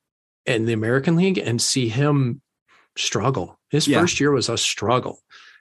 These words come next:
Speaker 1: And Rolly Melanson out there teaching him old ways that just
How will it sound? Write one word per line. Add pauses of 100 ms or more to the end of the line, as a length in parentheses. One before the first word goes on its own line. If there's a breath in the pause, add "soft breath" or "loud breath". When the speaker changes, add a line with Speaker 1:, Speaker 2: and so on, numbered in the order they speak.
(200 loud breath)
Speaker 1:
And
Rolly
Melanson
out
there (240)
teaching
him
old
ways
that
just